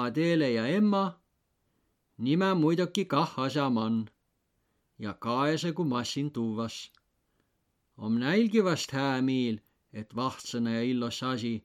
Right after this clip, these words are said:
majapidämiseh kaia ja pruuvi. Käävät ta takah kah, ku rüäpõimises lätt.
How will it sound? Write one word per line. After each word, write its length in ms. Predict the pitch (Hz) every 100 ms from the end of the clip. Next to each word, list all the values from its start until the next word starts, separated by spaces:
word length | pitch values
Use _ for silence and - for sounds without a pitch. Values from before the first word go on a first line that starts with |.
| _ _ -
majapidämiseh 920 | 117 120 117 117 110 107 107 117 -
kaia 360 | 139 135 120 113
ja 140 | 113
pruuvi. 540 | 147 151 113 104 107 - _ _ _ _ _ _ _ _
Käävät 400 | - 127 120 120
ta 120 | - 120
takah 480 | 156 147 123 123 -
kah, 240 | 202 - _ _ _ _ _ _ -
ku 140 | 123
rüäpõimises 920 | 131 139 123 - 123 113 104 113 110 -
lätt. 400 | 104 - _